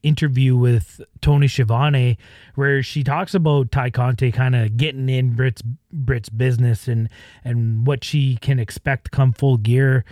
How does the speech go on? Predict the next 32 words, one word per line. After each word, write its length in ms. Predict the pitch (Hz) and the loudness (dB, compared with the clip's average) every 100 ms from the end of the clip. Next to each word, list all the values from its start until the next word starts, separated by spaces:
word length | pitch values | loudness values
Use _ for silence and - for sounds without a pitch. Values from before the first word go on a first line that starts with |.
| - _ _ - | -20 _ _ -6
I've 180 | 135 | 0
never, 840 | 151 160 170 165 160 160 156 151 147 127 | 0 2 4 4 4 4 4 2 0 0
I've 100 | 139 | 2
never 300 | 160 175 143 | 4 2 2
heard 440 | 165 165 156 131 | 2 2 2 2
one 280 | 139 151 151 | 2 2 2
woman 320 | 151 143 131 | 2 2 2
talk 260 | 135 131 131 | 0 -2 -2
about 240 | 127 127 | -2 0
another 320 | 127 127 123 | 0 0 0
woman's 420 | 123 120 117 107 | 0 0 0 -2
butt 260 | 104 123 - | -2 -4 -6
so 220 | - 127 110 | -8 -4 -2
much 440 | 117 127 - - | -2 -4 -8 -12
since 440 | - 110 104 - - _ | -4 -2 -4 -8 -20 _
Sir 240 | - - 110 | -14 -6 -4
Mix-a-Lot, 680 | 120 123 139 113 110 110 - _ _ | -4 -4 -6 -6 -6 -8 -12 _ _
the 80 | 120 | -6
beginning 400 | 120 127 131 127 | -2 0 2 2
of, 220 | 120 113 | 0 0
uh, 260 | 117 113 107 - _ _ _ _ 131 | -2 -2 -6 -10 _ _ _ _ -4
Baby 220 | 139 127 | -2 0
Got 240 | 131 117 | -2 -2
Back 340 | 113 135 131 - | -2 -2 -4 -6
video. 440 | 123 117 107 104 | -4 -2 -2 -4
Like, 460 | 98 101 95 - - | -6 -6 -6 -10 -14
Jesus 400 | - 180 156 120 | -6 -2 -2 -4
Christ, 320 | - 170 151 | -4 -4 -4
was 120 | 123 104 | -6 -6
she, 380 | 151 156 151 - - - | -4 -2 -2 -6 -14 -6
I 80 | 180 | -6
think, 340 | - 117 120 | -2 -2 -2